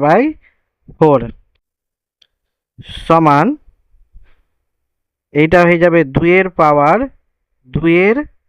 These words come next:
তিন গুণিত, এইটা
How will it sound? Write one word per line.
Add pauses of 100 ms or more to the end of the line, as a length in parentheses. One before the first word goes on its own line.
(300)
তিন (1040)
গুণিত, (1400)
এইটা